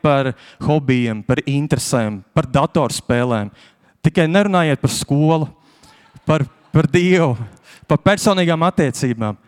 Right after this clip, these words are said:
Vienkārši iepazīsties. Otrā lieta – lūdz. Ieraugi kādu seju,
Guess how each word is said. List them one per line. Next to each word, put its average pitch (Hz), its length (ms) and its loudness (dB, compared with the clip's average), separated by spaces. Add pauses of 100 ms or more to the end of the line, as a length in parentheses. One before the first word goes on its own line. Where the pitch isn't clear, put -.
(100)
Vienkārši 175 580 2
iepazīsties. 110 680 -4 (320)
Otrā 180 460 4
lieta – 135 380 -4 (200)
lūdz. 143 640 0 (1200)
Ieraugi 190 420 2
kādu 156 240 -2
seju, 147 480 -4